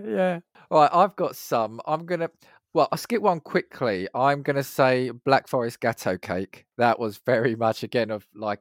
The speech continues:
family parties of the nineties, and Sara Lee cakes in particular. So you'd get, like, the chocolate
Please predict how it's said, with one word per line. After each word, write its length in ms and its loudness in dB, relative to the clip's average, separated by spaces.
family 320 -4
parties 540 -4
of 100 -14
the 100 -6
nineties, 600 -8
and 100 -16
Sara 420 0
Lee 280 -2
cakes 440 -8
in 100 -12
particular. 480 -8
So 160 -10
you'd 160 -12
get, 200 -4
like, 260 -6
the 260 -8
chocolate 520 -2